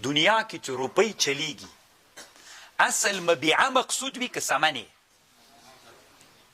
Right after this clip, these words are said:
فکر وکړئ. په دې بازارونو کې چې هغه خرڅول و اخیستل، موټر، بارګین، ټولو ته چې ورځي، مبیعه مقصود وي که پیسې؟ مبیعه مقصود وي. ثمن یې څوک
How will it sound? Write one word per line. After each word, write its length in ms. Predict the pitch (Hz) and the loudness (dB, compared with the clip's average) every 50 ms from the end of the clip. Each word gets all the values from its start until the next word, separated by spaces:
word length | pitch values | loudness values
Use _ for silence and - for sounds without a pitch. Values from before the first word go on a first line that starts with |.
| _ _ _ - - - _ _ - - - | _ _ _ -20 -20 -20 _ _ -20 -6 0
فکر 280 | 208 262 - - 247 196 | 0 2 4 4 2 2
وکړئ. 360 | 175 165 139 - - 120 101 - _ _ - _ _ - - - - - - - - - - - - - - | 2 0 0 -2 -4 -12 -12 -14 _ _ -20 _ _ -20 -20 -20 -20 -20 -20 -20 -20 -20 -20 -20 -8 0 0
په 80 | 175 170 | 2 4
دې 140 | 156 190 190 135 | 6 6 6 8
بازارونو 560 | 185 190 180 143 185 190 196 208 277 294 294 277 | 6 6 6 6 6 4 6 4 2 2 2 0
کې 160 | - 233 208 - | 0 0 -2 -2
چې 80 | - 190 185 - - _ - | -2 -4 -4 -6 -6 _ 2
هغه 200 | 190 196 185 185 | 2 2 2 0
خرڅول 600 | 175 - - 180 175 - - 180 190 220 233 220 | -4 0 0 0 0 0 0 0 4 4 4 4
و 80 | 208 202 | 4 0
اخیستل، 520 | 170 - - 175 151 - - 190 190 180 | -2 -2 -2 -8 -8 -6 -4 -2 -4 -4
موټر، 480 | 170 160 160 165 160 - 190 196 190 170 | -4 -4 -4 -4 -2 0 2 2 0 2
بارګین، 480 | 143 147 156 156 151 131 151 175 170 - 170 | 2 2 2 2 2 -2 -6 -10 -8 -6 -4
ټولو 180 | 185 170 160 | -4 -2 -2
ته 120 | - 151 143 | -4 -4 -4
چې 100 | - 151 147 | -4 -2 -2
ورځي، 280 | 147 143 127 131 175 175 165 165 | -2 0 0 0 0 0 2 2
مبیعه 400 | 170 160 160 180 170 151 196 294 | 0 2 4 4 4 6 4 4
مقصود 420 | 311 311 294 302 - - 320 277 277 | 6 4 2 2 0 -2 -2 0 0
وي 80 | 262 | -2
که 120 | - 214 190 | -4 -4 -4
پیسې؟ 480 | - 170 156 - - - 180 143 - - _ _ _ - - - - - - - - - - - - - - - - _ - | -2 -2 -4 -2 -2 -2 -2 -2 -2 -6 _ _ _ -20 -20 -20 -20 -20 -20 -20 -20 -18 -18 -18 -20 -20 -20 -20 -20 _ -6
مبیعه 360 | 127 135 127 127 131 120 127 | -4 -2 0 2 4 4 4
مقصود 440 | - 123 113 - - - 120 110 - | 4 2 -2 -4 -4 -10 -12 -14 -20
وي. 60 | - _ _ _ _ _ _ _ _ _ - - - - - - _ _ _ _ _ - | -20 _ _ _ _ _ _ _ _ _ -20 -20 -20 -20 -20 -20 _ _ _ _ _ -6
ثمن 360 | - - 208 - 208 240 247 | -2 2 2 4 4 4 4
یې 100 | 220 - - - | 2 0 -2 -2
څوک 160 | 151 131 | -4 -6